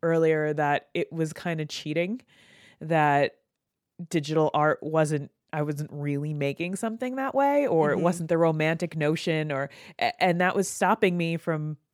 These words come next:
Speaker 1: from do-, from creating something that I really wanted to create that was in my head. And once I kinda got over that fear and I saw some other professionals that I admire using an iPad,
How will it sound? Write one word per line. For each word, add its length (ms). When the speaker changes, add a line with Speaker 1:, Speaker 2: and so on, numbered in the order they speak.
Speaker 1:
from 200
do-, 420
from 280
creating 420
something 460
that 100
I 40
really 280
wanted 240
to 60
create 300
that 80
was 120
in 80
my 100
head. 340
And 300
once 300
I 140
kinda 300
got 180
over 240
that 200
fear 520
and 120
I 60
saw 240
some 180
other 440
professionals 520
that 120
I 140
admire 440
using 360
an 60
iPad, 440